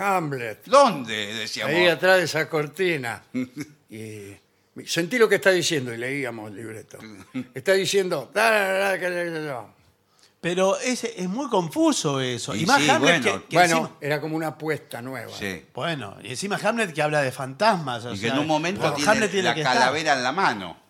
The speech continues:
Speaker 1: Sí,
Speaker 3: Sí.
Speaker 1: sí.
Speaker 2: Bueno, no, eh, estaba
Speaker 1: No.
Speaker 2: la calavera en el piso.
Speaker 3: Bueno,
Speaker 2: No
Speaker 3: tuvieron
Speaker 2: estaba.
Speaker 3: que hacer como una apuesta nueva.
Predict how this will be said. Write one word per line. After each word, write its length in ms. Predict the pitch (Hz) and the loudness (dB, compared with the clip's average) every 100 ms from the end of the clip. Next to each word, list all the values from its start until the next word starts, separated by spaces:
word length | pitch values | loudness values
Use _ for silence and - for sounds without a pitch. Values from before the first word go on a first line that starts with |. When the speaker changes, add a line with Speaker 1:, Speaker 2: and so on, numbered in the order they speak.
| _ | _
Speaker 1:
Sí, 320 | 127 131 139 | -4 0 0
Speaker 3:
Sí. 20 | 101 | -4
Speaker 1:
sí. 340 | 113 107 107 | -10 -12 -10
Speaker 2:
Bueno, 360 | 110 117 98 95 | -2 -2 -2 -4
no, 300 | 107 107 95 | -2 -2 -4
eh, 160 | 101 101 | -8 -8
estaba 280 | 120 123 | -6 -2
Speaker 1:
No. 60 | 120 | 0
Speaker 2:
la 100 | 117 | 0
calavera 440 | 120 127 135 147 127 | 2 0 0 -2 -2
en 80 | |
el 120 | 117 - | -4 -10
piso. 420 | 76 - 76 67 _ _ _ _ _ _ _ _ _ _ 170 | -16 -16 -18 -20 _ _ _ _ _ _ _ _ _ _ -12
Speaker 3:
Bueno, 260 | 170 110 | -10 -10
Speaker 2:
No 120 | 107 | -10
Speaker 3:
tuvieron 220 | 135 160 151 | -6 -4 -4
Speaker 2:
estaba. 40 | 143 139 | -4 -4
Speaker 3:
que 460 | 131 127 127 123 | -4 -4 -4 -6
hacer 220 | 123 175 156 | -8 -8 -10
como 180 | 160 | -8
una 120 | 180 160 | -6 -6
apuesta 440 | 160 220 - 165 | -2 -4 -2 -6
nueva. 400 | 202 180 117 98 | -4 -4 -4 -6